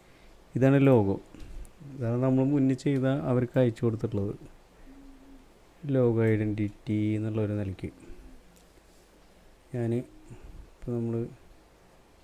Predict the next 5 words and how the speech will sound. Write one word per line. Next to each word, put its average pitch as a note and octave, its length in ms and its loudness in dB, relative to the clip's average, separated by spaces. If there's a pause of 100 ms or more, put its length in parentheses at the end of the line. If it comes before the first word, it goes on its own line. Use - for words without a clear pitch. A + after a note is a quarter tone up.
(320)
ആദ്യം B2+ 240 0
തന്നെ C3 120 0
നമുക്കിത് B2+ 540 -2 (1900)
ഒരു C#3 140 -6
വേറൊരു, A#2+ 580 -2